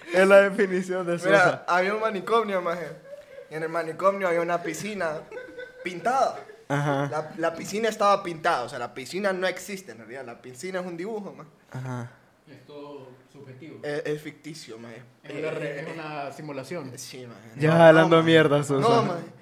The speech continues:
Speaker 2: Está la piscina <laughs> pintada, ¿verdad? Y estamos en un manicomio, quiero que recuerden eso. Entonces está el director del manicomio y dice, "Vamos a probar a ver quiénes siguen locos y quiénes ya no están locos.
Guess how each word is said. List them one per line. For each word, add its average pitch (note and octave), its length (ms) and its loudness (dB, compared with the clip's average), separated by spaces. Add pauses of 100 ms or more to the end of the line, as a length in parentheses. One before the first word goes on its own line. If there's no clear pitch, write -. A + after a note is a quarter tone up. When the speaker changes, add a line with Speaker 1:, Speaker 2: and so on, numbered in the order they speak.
(220)
Speaker 2:
Está G3+ 300 0
la B3+ 200 2
piscina G3+ 340 2
<laughs> - 60 -2
pintada, C#3 540 -2
¿verdad? A#2+ 300 -8
Y C#3+ 80 -10
estamos E3 280 -8
en F#3 60 -6
un F#3 60 -6
manicomio, D#3+ 480 -2
quiero D3+ 160 -2
que D#3 100 2
recuerden C#3 380 -4
eso. A2+ 160 -12 (580)
Entonces G3 300 2
está G#3+ 160 4
el G#3+ 80 2
director G#3+ 340 4
del G#3+ 140 0
manicomio G#3+ 580 2 (600)
y D#3+ 120 0
dice, F3 400 -2 (120)
"Vamos D#3 280 -2
a E3+ 80 -4
probar D#3+ 260 0
a E3+ 60 2
ver D3+ 340 -4
quiénes D3+ 320 0
siguen C#3+ 360 -4
locos D#3 340 -2
y D#3 60 -4
quiénes B2 260 -8
ya B2 100 -4
no B2 80 -6
están C3 240 -6
locos. F3 420 0